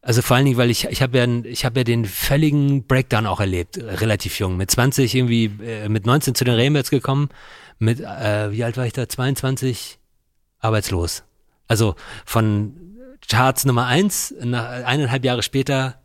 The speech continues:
der totale Niedergang. Also so wirklich mit kein Geld auf der Bank und so. Und, äh, und wa-, weiß das genau, hab das genau relativ früh mitgekriegt, was das überhaupt bedeutet, wenn,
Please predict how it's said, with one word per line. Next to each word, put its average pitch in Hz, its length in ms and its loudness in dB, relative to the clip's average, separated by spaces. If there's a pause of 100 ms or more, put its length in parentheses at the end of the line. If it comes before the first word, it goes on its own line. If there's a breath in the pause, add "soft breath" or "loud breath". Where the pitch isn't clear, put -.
der - 120 -10
totale 131 480 -2
Niedergang. 104 500 -2
Also 104 180 -4
so 107 140 -2
wirklich 110 260 -2
mit 107 160 -4 (220)
kein 123 200 -4
Geld 123 200 0
auf 107 80 -4
der 123 120 -2
Bank 104 300 -2
und 104 120 -6
so. 104 180 -2 (580 loud breath)
Und, 101 340 -6
äh, 95 420 0 (1300 soft breath)
und 110 320 0
wa-, 120 160 -4
weiß 139 240 2
das 143 140 0
genau, 143 300 2
hab 131 200 0
das 127 160 -2
genau 139 280 4
relativ 156 420 0
früh 165 220 0
mitgekriegt, 151 560 -2
was 127 140 -2
das 139 160 -4
überhaupt 127 340 -4
bedeutet, 139 680 -2 (580 soft breath)
wenn, 120 280 0